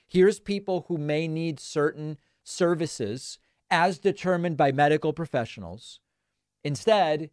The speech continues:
you have some Republican lawmakers saying you're not gonna be allowed to do it. Restrictions on drag shows. Uh, this is a law that will prohibit any establishment that serves alcohol from hosting performances by drag queens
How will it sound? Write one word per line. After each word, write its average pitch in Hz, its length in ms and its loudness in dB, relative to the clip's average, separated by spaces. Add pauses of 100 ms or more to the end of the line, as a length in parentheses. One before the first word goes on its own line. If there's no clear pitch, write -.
(200)
you 143 120 -2
have 143 220 0
some 151 240 -2
Republican 143 520 2
lawmakers 143 640 2
saying 123 320 -8
you're 127 80 -6
not 127 180 -4
gonna 127 160 -8
be 120 120 -4
allowed 104 320 -6
to 98 60 -14
do 82 140 -16
it. 76 140 -20 (440)
Restrictions 254 680 -2
on 233 160 2
drag 175 480 2
shows. 92 600 -10 (120)
Uh, 123 160 -4
this 151 300 0
is 185 140 -4
a 180 60 2
law 143 380 4
that 147 200 -4
will 131 160 -4
prohibit 143 440 -6
any 160 220 -2
establishment 147 680 -4
that 120 120 -8
serves 131 240 -8
alcohol 165 720 -2 (360)
from 151 180 -2
hosting 160 440 -2
performances 143 640 -4
by 127 160 -2
drag 123 340 -4
queens 127 380 -8